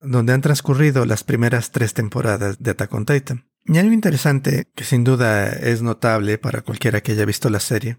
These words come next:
es el hecho de que los eldianos, dentro del imperio de Marley, tienen que usar una banda en el brazo,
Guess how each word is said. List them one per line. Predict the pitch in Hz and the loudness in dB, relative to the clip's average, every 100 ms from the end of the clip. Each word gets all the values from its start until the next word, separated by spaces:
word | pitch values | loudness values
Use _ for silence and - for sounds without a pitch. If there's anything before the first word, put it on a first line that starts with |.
| - | -4
es | 165 | 0
el | 175 | 2
hecho | 156 - 156 | 0 0 0
de | 127 | 0
que | 127 | 0
los | 113 - | -2 0
eldianos, | 117 110 127 117 120 120 - - - | -2 2 2 2 0 -2 -6 -10 -8
dentro | 117 127 160 160 | 0 2 2 2
del | 123 110 | 0 0
imperio | 104 120 117 110 101 | -2 0 2 0 -2
de | - 123 | -2 0
Marley, | 120 131 117 120 110 123 _ - | 2 2 0 -2 -4 -6 _ 0
tienen | 143 147 143 | 4 4 4
que | 123 | 2
usar | 113 - 120 117 - | -2 2 2 2 2
una | 135 127 | 2 4
banda | 113 117 110 - | 2 -2 -2 -8
en | - 101 | -6 -4
el | 95 | -2
brazo, | 98 110 - | 0 0 -2